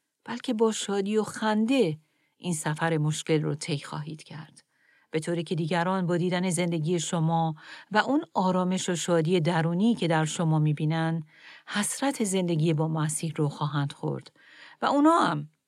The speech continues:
دلشون خواهد خواست که زندگی شاد و پر از آرامش در مسیح رو تجربه کنن. و به همین ترتیب این خیلی مهمه که شوهر و فرزندان شما هم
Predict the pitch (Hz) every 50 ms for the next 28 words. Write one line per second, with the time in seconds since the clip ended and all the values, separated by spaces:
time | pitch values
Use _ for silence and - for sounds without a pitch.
0 | _ _ 165 160 185 180 170 151 - 175 160 151 - 160 160 165 160 156 156 -
1 | - 139 139 139 - - - - _ _ _ _ _ _ _ _ 156 151 160 147
2 | 151 151 143 156 160 151 151 - - - 175 156 151 151 151 - 165 - - -
3 | 160 143 147 147 - - - 147 147 147 147 147 147 147 - 151 135 165 165 143
4 | 143 143 143 143 - - 160 147 135 - 156 147 143 143 147 - _ _ _ -
5 | _ _ _ _ - - 165 151 151 - 165 151 151 151 - - 139 - - _
6 | _ _ _ _ _ _ _ _ _ _ _ _ _ _ _ 160 151 165 151 151
7 | 156 156 156 156 151 151 156 - 202 190 185 180 - - - _ - - - -
8 | _ 233 190 - - 254 240 185 165 156 147 147 151 160 151 151 147 151 151 -
9 | _ _ _ _ _ _ _ - 147 - - 165 170 175 180 180 175 175 180 165
10 | 165 156 170 165 165 156 175 180 175 170 156 - - 175 165 170 175 160 156 156
11 | 156 156 151 156